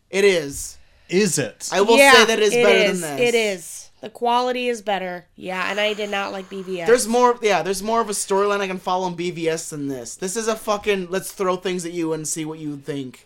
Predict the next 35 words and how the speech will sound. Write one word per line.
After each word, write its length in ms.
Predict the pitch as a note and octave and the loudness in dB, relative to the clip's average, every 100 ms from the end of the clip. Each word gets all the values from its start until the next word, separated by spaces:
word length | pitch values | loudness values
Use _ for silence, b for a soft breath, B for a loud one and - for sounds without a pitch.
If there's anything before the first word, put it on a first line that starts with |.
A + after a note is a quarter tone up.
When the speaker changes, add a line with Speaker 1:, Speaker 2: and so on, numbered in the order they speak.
| - | -10
Speaker 3:
It 60 | B3+ | -6
was 180 | A#3 | -6
so 280 | - - G#3+ | -6 -8 -8
stupid. 320 | G3 - - | -8 -8 -4
Speaker 1:
And 20 | F3+ | -4
it's 140 | C#3+ | -4
dog 320 | F3 D#3+ D#3+ | -2 -2 -2
shit. 240 | C#3 C#3 A2 | -6 -12 -12
I 80 | C3 | -12
fucking 180 | - | -6
Speaker 3:
And 80 | D#4 | -2
then 120 | F#4+ G4 | 0 0
Speaker 1:
hate 200 | F#4+ - | 0 -2
Speaker 3:
they 60 | - | -6
Speaker 1:
it. 80 | |
Speaker 3:
were 160 | C4+ C#4+ | -6 -4
still 340 | C#4 E4 D#4+ | -4 -6 -4
able 240 | F#4 F4 D#4+ | -2 -4 -4
to 120 | D#4 | -4
get 280 | C#4+ C#4+ - - - | -4 -4 -6 -20 -10
Speaker 2:
I, 40 | C#4+ | -6
I 20 | |
Speaker 3:
Hugh 260 | C#4 C#4 | -4 -6
to, 180 | B3+ C#4 | -8 -10
like, 220 | A#3+ A#3+ | -10 -10
sign 260 | - B3 B3 | -10 -8 -8
on 140 | A#3+ | -8
for 140 | A#3+ A#3 | -10 -10
more, 340 | A3+ E3+ E3 _ _ _ - | -10 -10 -12 _ _ _ -4
which 260 | D#4 - | -4 -4
they 100 | - D#4+ | -6 -4
did 160 | F4+ | -4
get 140 | B3+ G#3 | -6 -4
better, 360 | A#3+ G#3 F3+ E3+ | -4 -4 -6 -8
but 260 | F#3 F3+ | -8 -8